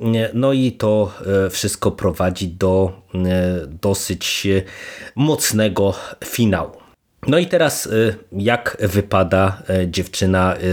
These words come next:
która klaszcze? I zacznę może od, e, tego aspektu stricte horrorowego. Ech, no, ja podejrzewałem, e, na etapie sięgania, e, po tę powieść, że to może być właśnie, e,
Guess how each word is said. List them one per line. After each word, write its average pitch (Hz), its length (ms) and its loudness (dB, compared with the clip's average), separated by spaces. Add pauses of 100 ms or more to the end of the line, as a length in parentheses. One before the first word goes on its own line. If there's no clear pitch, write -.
(320)
która - 260 -2
klaszcze? 127 640 0 (340)
I 196 260 0
zacznę 117 680 2
może 98 460 -2
od, - 360 -2 (160)
e, 92 40 -2
tego 92 520 -2 (280)
aspektu 92 720 -4
stricte - 520 -6
horrorowego. 110 840 2 (760)
Ech, 110 300 2
no, 147 240 2
ja 160 160 2
podejrzewałem, 147 920 0 (140)
e, 117 380 2
na 113 160 0
etapie 107 460 -2
sięgania, 104 600 0 (160)
e, 98 200 0
po 101 160 -6
tę 95 160 -2
powieść, 101 540 -2
że 98 200 2
to 113 340 0
może 101 340 2
być 90 220 -4
właśnie, 95 540 -2
e, 92 420 -2